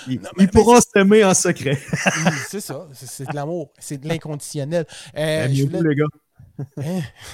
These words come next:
Speaker 2: <laughs> Aimez-vous quand même. Oh !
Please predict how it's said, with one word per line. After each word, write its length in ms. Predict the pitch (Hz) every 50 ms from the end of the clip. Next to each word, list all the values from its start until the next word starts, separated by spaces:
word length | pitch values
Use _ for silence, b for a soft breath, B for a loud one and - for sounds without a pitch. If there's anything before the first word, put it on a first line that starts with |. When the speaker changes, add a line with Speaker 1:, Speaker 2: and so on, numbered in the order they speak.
| B B
Speaker 2:
<laughs> 400 | 120 110 190 - - - - 147
Aimez-vous 520 | 165 180 196 202 196 214 196 196 202 196
quand 180 | - - - 330
même. 440 | 254 381 370 349 359 349 330 311 285
Oh ! 840 | 302 294 254 - - 359 392 381 381 339 349 330 320 285 269 208